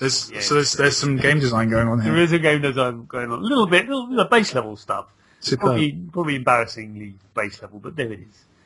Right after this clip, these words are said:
Speaker 2: It's
Speaker 1: Let's see.
Speaker 2: there. It's there nonetheless.
Speaker 1: Mm-hmm.
Speaker 2: So, what are your biggest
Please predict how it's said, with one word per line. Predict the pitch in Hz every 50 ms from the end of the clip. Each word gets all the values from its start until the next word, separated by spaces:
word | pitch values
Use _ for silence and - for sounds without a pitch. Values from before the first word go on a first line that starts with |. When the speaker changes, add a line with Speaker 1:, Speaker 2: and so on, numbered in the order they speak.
| _
Speaker 2:
It's |
Speaker 1:
Let's | 190 170 - -
see. | - 165 156
Speaker 2:
there. | 131 131 - 117 - _ _ _ _ _ _ _ _
It's | _ _
there | - 123 117 117
nonetheless. | 104 104 101 _ _ _ _ _ _ _ _ _ _ _ _ _ _ _ _ _ _ _ _ -
Speaker 1:
Mm-hmm. | 131 120 110 135 151 170 175 - _ _ _ _ _ _ _ _ _ _
Speaker 2:
So, | - 220 196 185 185 190 196 196 196 196 196 196 196 190 190 - _ _ _ _ _ _ _ _ _ _ _ _ _ _ _ -
what | 240 247
are | 262
your | 240 240 220 196 160
biggest | - - 190 165 165 160 - - -